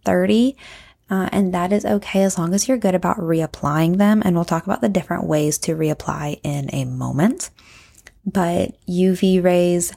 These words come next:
we want to protect from all of them, so broad spectrum is what we are looking for, whether it's for the face or the body. Now, aside from protecting your skin from U V rays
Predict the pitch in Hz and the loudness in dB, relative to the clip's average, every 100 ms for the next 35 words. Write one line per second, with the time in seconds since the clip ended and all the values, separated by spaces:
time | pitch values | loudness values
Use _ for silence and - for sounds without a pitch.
0 | _ - 170 165 - - 160 - - 170 | _ -2 0 0 -4 -4 -6 -4 -8 -4
1 | 175 156 156 151 123 131 - - - 73 | -2 0 0 0 -2 -2 -4 0 0 0
2 | - - - 170 165 165 - - 160 - | -2 -6 -2 0 2 2 0 -2 -4 -4
3 | - 139 143 143 156 165 160 160 156 156 | -6 -4 -4 -2 -2 0 0 0 -2 -4
4 | 165 175 - 185 180 165 156 156 - 160 | -2 -2 0 0 2 0 -2 -4 -4 -4
5 | 156 196 220 - 196 185 185 185 185 185 | 0 0 0 -2 -2 0 0 0 -2 -4
6 | - - - - 214 208 - 220 - 214 | -8 -16 -12 0 2 4 2 -2 -2 0
7 | 240 247 285 269 254 - - 185 185 180 | 0 0 -4 -2 -2 -4 -2 0 0 -2
8 | - 160 151 147 - 160 156 156 - 165 | -4 -2 -2 -2 -2 -2 0 -2 -2 0
9 | 175 165 151 139 - - - 185 | 2 2 2 0 0 -2 -4 -4